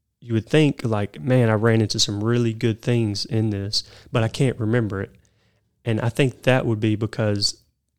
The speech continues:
like I was saying, this book doesn't follow a cast of characters, and it makes it a little harder to, to memorize. So for books like these, I would say read in smaller quantities.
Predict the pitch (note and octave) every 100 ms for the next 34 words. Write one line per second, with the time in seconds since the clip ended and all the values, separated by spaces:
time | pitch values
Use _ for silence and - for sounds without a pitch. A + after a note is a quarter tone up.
0 | - A2 - G2 - A#2 G#2 G2+ F#2+ -
1 | C3+ F#2+ _ _ - C#3 C3+ B2+ - A#2+
2 | A2+ G#2+ - G#2+ - G#2+ A#2+ A#2+ A#2+ G#2+
3 | G#2+ B2+ C3 A#2+ A2 C3 B2+ A2+ A2 G#2
4 | - G#2 G2 - _ _ - B2+ A2 G2+
5 | G2 F#2+ A#2 A#2 A2+ - _ _ _ _
6 | A#2+ A2 D3 C#3+ - A#2 - C3 C3+ B2
7 | A#2+ A#2 - A2+ G#2+ G#2 G2+ - _ _
8 | _ _ _ _ - - B2+ B2+ A#2+ A2+
9 | - A#2+ A#2+ A#2 B2+ B2+ B2+ C3+ B2+ -